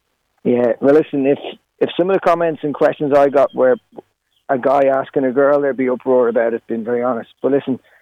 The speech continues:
I'm, I'm thicker skinned than that, so it certainly doesn't bother me. And actually, Spencer gave me a great line. He said, "Of course you should be hearing that. Of course you should be punching above your weight. You wanna strive to, you know, achieve more and do all that sort of stuff." So, uh, I'm,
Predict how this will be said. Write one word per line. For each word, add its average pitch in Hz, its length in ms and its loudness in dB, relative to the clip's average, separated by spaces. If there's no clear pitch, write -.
I'm, 127 340 -4
I'm 127 140 -6
thicker 165 320 -2
skinned 139 340 -2
than 143 140 0
that, 147 180 -2
so 107 120 -8
it 113 80 -6
certainly 139 260 -2
doesn't 127 240 0
bother 123 220 0
me. 123 180 -4
And 120 200 -4
actually, 151 300 -2
Spencer 147 380 -2
gave 135 120 0
me 131 100 -2
a 131 60 -2
great 131 280 -2
line. 127 240 -2
He 123 140 -4
said, 135 140 -2
"Of - 80 -10
course 233 280 -2
you 208 100 -4
should 175 120 -2
be 151 120 -2
hearing 135 320 0
that. 120 200 -2
Of - 500 -20
course 175 180 0
you 175 100 0
should 151 120 0
be 139 120 2
punching 143 280 2
above 131 260 2
your 131 120 2
weight. 123 200 2
You 127 120 -2
wanna 147 240 2
strive 151 400 2
to, 135 180 -2
you 120 80 0
know, 120 300 2
achieve 143 420 0
more 135 320 2
and 120 240 -2
do 135 180 0
all 120 120 2
that 120 160 -2
sort 110 120 -4
of 107 60 -10
stuff." 113 220 -4
So, 120 300 0
uh, 113 180 -4
I'm, 127 200 0